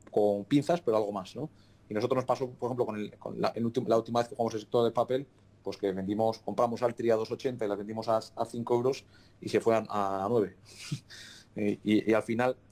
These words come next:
había una parte de ahí, de, ¿no? Eh, tú dices, "No, esto en ciclo medio vale cinco", sí, pero bueno, después de un ciclo de, de dos años muy negativo, lo normal es que nos, que ahora venga un ciclo más positivo, ¿no? Eh, y eso, pues hay que saber jugarlo y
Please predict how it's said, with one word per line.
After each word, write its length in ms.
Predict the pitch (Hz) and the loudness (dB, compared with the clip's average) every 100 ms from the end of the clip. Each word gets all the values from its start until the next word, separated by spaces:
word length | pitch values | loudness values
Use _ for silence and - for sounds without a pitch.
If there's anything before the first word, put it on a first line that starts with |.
| - | -4
había 240 | 117 135 | 0 0
una 240 | 135 135 | 0 0
parte 260 | 139 135 139 | 0 0 0
de 80 | 135 | 2
ahí, 240 | 131 139 - - _ _ _ | 0 -2 -10 -20 _ _ _
de, 320 | 113 107 104 - | -8 -4 -4 -4
¿no? 220 | 127 139 | -4 -2
Eh, 100 | 113 | -4
tú 140 | - | -2
dices, 120 | 123 120 | -2 2
"No, 120 | 131 | 0
esto 160 | 127 | 0
en 60 | 139 | -2
ciclo 260 | 147 147 143 | -2 0 2
medio 200 | 147 147 | 4 4
vale 200 | 139 120 | 4 -2
cinco", 280 | 127 117 104 | -12 -12 -12
sí, 120 | 95 | -10
pero 180 | - 110 | -6 -2
bueno, 180 | 117 101 - _ - | -2 -4 -20 _ -14
después 220 | 107 120 | -4 0
de 40 | 127 | 0
un 60 | |
ciclo 340 | 123 - 127 127 | -2 4 4 4
de, 60 | |
de 180 | 120 120 | 0 -2
dos 140 | 123 | 0
años 180 | 127 123 | 0 -4
muy 120 | 120 | -2
negativo, 360 | 127 123 123 127 | 0 0 2 -2
lo 60 | 117 | 0
normal 320 | 110 117 120 | -2 0 -2
es 80 | - | -4
que 80 | |
nos, 220 | 120 120 - - - - | -8 -10 -14 -20 -20 -2
que 80 | 113 | 2
ahora 80 | 117 | 2
venga 180 | 117 | 2
un 100 | 120 | -2
ciclo 340 | 117 120 127 120 - | -4 0 0 0 -4
más 240 | 120 117 | -6 -4
positivo, 440 | - 104 98 107 | -4 -4 2 4
¿no? 300 | 98 131 127 - | 4 -2 -8 -2
Eh, 180 | 98 95 - - - | -2 -2 -10 -20 0
y 160 | 101 | 4
eso, 400 | 107 127 117 117 - | 6 6 4 4 -4
pues 100 | - | -4
hay 60 | 143 | -2
que 60 | |
saber 160 | 113 104 | 2 0
jugarlo 380 | 113 113 117 113 | 4 2 4 0
y 400 | 107 104 98 | 0 -6 -8